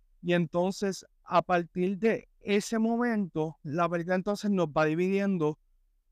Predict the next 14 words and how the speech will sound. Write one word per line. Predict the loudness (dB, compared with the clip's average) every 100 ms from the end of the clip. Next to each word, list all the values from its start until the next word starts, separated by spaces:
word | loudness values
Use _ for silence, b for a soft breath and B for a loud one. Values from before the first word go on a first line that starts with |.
| _
como | -2 0 0
que | 0 0 0
en | 0 0
diferentes | 0 0 0 0 -2 -4
secciones | -4 -6 -2 0 2 0 -6 -16 _ _ _ _ -4
de | 4
la | 4
vida | 4 4 4
de | 2
José | 0 -2 0 0 0
y | -2
de | 2 4
los | 2 _
puntos | -4 -2 -4